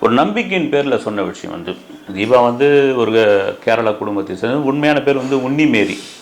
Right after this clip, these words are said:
அவங்க வந்து ஒரு ஆச்சரியமான கிறிஸ்துவ குடும்பம். அவங்க அம்மா நடிக்கணும்னு ஆசைப்பட்டு,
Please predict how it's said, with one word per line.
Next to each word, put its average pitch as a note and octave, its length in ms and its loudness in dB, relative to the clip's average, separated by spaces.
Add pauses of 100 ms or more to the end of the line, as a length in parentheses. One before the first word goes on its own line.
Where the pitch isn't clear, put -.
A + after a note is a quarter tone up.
(600)
அவங்க G#2 240 -4
வந்து G#2+ 160 2
ஒரு G#2 120 0
ஆச்சரியமான G#2 920 -2
கிறிஸ்துவ A#2 380 -2
குடும்பம். G#2 540 -4 (600)
அவங்க G2+ 240 2
அம்மா E3 480 4
நடிக்கணும்னு B2+ 460 -2
ஆசைப்பட்டு, A2 600 -2